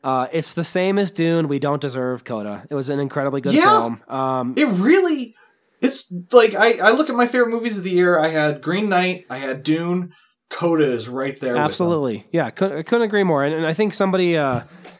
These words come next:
Speaker 1: I think this was a Reddit post in the official movie discussion where someone's like, "You know what? I really expected, like, a Hallmark level of crap here."
Speaker 2: Yeah.
Speaker 1: Um,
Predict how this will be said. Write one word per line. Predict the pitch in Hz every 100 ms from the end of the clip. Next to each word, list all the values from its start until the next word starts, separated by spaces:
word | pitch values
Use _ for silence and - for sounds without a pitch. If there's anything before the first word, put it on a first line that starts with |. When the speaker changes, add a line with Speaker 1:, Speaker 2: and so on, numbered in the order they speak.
| _ _ -
Speaker 1:
I |
think | 220
this | 196 160
was | 143
a |
Reddit | 135 123 143 143
post | 127 120 -
in | 135
the | 127
official | 113 139 131
movie | 123 143
discussion | 143 - 151 151
where | 143
someone's | 160 151 135
like, | 143 139 - - -
"You | 147
know | 190
what? | 175 165 170
I | 139
really | 127 139 151 156
expected, | 139 - 143 131 131
like, | 127 120 120 - 139
a | 123
Hallmark | - 139 135 135 131 -
level | 127 123 120 113 113
of | 123
crap | - 247 233 -
here." | 123 107 110 _ _ _ _
Speaker 2:
Yeah. | 110 110 190 285 151 -
Speaker 1:
Um, | 135 135 127 113